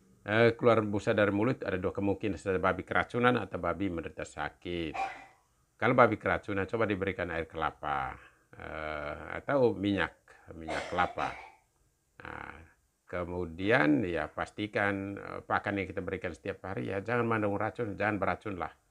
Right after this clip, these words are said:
Hati-hati menggunakan pakan. Sebaiknya menggunakan pakan olahan sendiri. Eh, kalau menggunakan dedaunan,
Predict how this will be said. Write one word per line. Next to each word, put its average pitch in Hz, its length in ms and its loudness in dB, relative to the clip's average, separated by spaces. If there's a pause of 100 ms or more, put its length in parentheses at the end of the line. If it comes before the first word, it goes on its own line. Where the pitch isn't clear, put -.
(440)
Hati-hati 98 500 -4
menggunakan 90 480 -6
pakan. 85 380 -8
Sebaiknya 98 420 -4
menggunakan 95 480 -4
pakan 90 380 -4
olahan 82 340 -4
sendiri. 87 380 -6 (1300)
Eh, 82 180 -6
kalau 98 220 0
menggunakan 95 580 0
dedaunan, 107 640 2